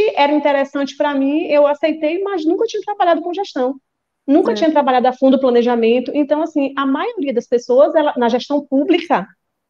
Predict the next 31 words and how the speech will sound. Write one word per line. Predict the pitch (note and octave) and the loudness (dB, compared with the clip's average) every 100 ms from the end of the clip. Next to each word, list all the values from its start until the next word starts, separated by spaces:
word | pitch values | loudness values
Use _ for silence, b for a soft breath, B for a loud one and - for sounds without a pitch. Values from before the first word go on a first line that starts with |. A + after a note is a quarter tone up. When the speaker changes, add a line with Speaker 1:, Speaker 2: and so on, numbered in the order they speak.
| _ - | _ -6
Speaker 1:
né, | A3+ C4 - | 0 0 2
ela | C4+ D#4 | 2 2
cai | D4+ D4 F#4 | 2 0 0
assim, | G4 D4 B3+ C4 | -2 0 0 -2
né? | A#3 B3 | 0 2
Eu | C4+ | 2
fiquei, | A#3+ C4 B3 B3+ G3+ A3 | -2 2 2 2 -2 -2
é, | A#3 A#3 | 0 0
vendo | G3+ A#3+ C#4 | 2 2 2
essa | B3 A#3 | 0 0
questão, | A#3 A#3 A3 G#3+ | -4 -2 -2 0
né, | A#3 | 0
de, | B3 B3+ | -2 -4
de, | A3 A3+ | -4 -4
do, | G3 | -6
dos | - E4+ | -6 -6
cursos, | - F4+ F#4+ F#4+ C#4 C4 _ b b | -4 0 0 -2 -6 -6 _ b b
da, | G#3 A3+ | -2 0
da, | A#3 A3+ | 2 0
do, | A3 | 0
do | B3 | -2
Scrum | C#4+ - C4+ D#4 D4+ C4+ | -2 0 0 2 0 0
e | A#3+ | 0
da, | A#3+ | 0
da | A#3 A3+ | 2 0
certificação | B3 A3+ - A#3+ D#4 D#4 C4+ D#4 D#4 C#4+ B3+ | -2 -8 -12 -6 -4 -4 -4 0 0 0 -2
e | |
do | G#3+ | -2
mercado | B3 A#3 A#3+ | -4 -2 -4
de | A3+ | -4
trabalho, | B3+ C#4 A#3 B3 C#4 D4+ | -6 -6 -2 -2 -2 -4